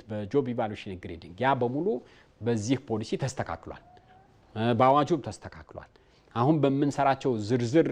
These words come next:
የአፈጻጸም ሰነዶችም ላይ ይሄ በሙሉ የተስተካከለ ነው የሚሆነውና፣ እ፣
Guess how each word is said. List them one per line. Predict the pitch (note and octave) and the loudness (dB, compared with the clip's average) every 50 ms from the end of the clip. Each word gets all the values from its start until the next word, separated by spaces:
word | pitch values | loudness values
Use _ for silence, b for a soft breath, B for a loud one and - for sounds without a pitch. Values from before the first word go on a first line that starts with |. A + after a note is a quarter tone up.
| - B B B B B B B - | -6 B B B B B B B -2
የአፈጻጸም | A2+ A2+ A#2 - C3+ C3+ C3 B2+ B2 A2 C3+ B2+ A#2+ A2+ | -2 -2 -2 0 0 0 0 0 0 0 -2 -2 -2 -4
ሰነዶችም | - - A#2 A#2 A2+ A#2+ B2 B2 - D#3 F3+ | -6 -6 -6 -6 -4 -4 -6 -4 -4 -4 -2
ላይ | F3+ F3 E3+ - - - - | 0 0 0 -2 -4 -8 -8
ይሄ | C3 A2+ A#2+ A#2+ | -6 -4 -2 -2
በሙሉ | G#2+ G#2 A2 A2+ B2+ E3 G3 | -2 -2 -4 -4 -2 0 2
የተስተካከለ | F3+ A#2 - - - - G#2+ G#2+ G#2 - - G#2 G2+ | 2 2 0 -4 -8 -6 -4 -4 -4 -6 -6 -10 -8
ነው | G2 G2 F#2+ | -8 -8 -6
የሚሆነውና፣ | G2 G2+ G2 G#2+ A#2 A#2+ B2 B2+ C3+ C#3 D#3+ F#3+ A#3+ C4+ - b b b b b b b b b b _ - | -6 -4 -4 -2 -2 0 0 2 2 2 2 2 0 -2 -8 b b b b b b b b b b _ -8
እ፣ | G#2+ G#2+ A2 | -4 0 0